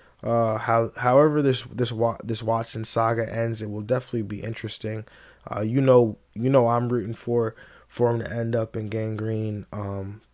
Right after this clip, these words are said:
you know, but that's just the, you know, that, the major Jets fan in me talking. But, uh, from a fantasy perspective, you know, these places like Miami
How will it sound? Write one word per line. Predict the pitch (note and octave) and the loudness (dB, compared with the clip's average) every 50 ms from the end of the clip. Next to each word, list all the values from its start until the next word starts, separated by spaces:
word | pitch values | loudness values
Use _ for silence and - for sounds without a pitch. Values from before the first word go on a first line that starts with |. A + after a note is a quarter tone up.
| _ _ _ _ _ _ _ _ _ - - _ | _ _ _ _ _ _ _ _ _ -20 -20 _
you | - A2+ G#2+ | -10 -8 -6
know, | G2+ F#2+ | -6 -6
but | F#2+ G2 G#2 G2+ - | -6 -6 -6 -4 -2
that's | - A#2 B2 - - - | 0 0 0 0 0 -2
just | B2 A#2+ - - - | -2 -2 -2 -6 -8
the, | A2+ G#2 - | -12 -12 -10
you | - A2 | -10 -10
know, | G#2 G2 F#2+ - - - | -10 -10 -10 -12 -14 -18
that, | - - - - - | -16 -16 -16 -16 -18
the | - - | -18 -16
major | D#2+ D2+ A2 A2+ A#2+ A#2+ A2+ G#2+ A2 | -12 -8 -4 -2 0 0 0 -2 -4
Jets | G#2 G#2 A#2 G#2+ - - | -4 -4 -4 -4 -4 -8
fan | - A2 G#2+ G#2+ G#2+ | -8 -6 -6 -4 -6
in | G#2+ G#2 | -6 -8
me | G2+ G2+ G2+ | -8 -8 -8
talking. | - A#2 G#2+ G#2+ - - G#2+ G#2 G2+ | -6 -4 -4 -4 -4 -4 -6 -6 -4
But, | F#2 G#2+ G2 - - - - - - - - - - _ | -4 -4 -6 -6 -8 -16 -20 -20 -20 -20 -20 -20 -20 _
uh, | - - - - - | -8 -6 -6 -6 -6
from | - - C3+ B2 A2 | -4 0 0 0 0
a | G2 | -2
fantasy | - - A#2+ A#2+ C3 B2+ B2 - - A2+ | -4 -4 -2 0 0 0 0 -2 -4 -6
perspective, | - - G#2+ - - - A2 G#2+ - G#2 G#2+ G2+ G2+ - | -6 -8 -12 -8 -6 -6 -6 -6 -8 -10 -10 -10 -10 -12
you | - - G#2 | -12 -10 -10
know, | - A#2 G#2+ | -10 -12 -10
these | G#2+ A#2 A#2 - | -8 -6 -6 -4
places | - - A#2 A2 - A2+ G#2 G#2 | -2 -2 -2 0 -2 -4 -6 -4
like | A2+ A2 G#2+ - | -4 -6 -6 -6
Miami | A2 G#2+ G#2+ A2 A2+ A2+ A2+ A2+ A2 G#2+ G#2+ G#2+ | -6 -6 -4 -4 -4 -2 -4 -4 -4 -6 -8 -10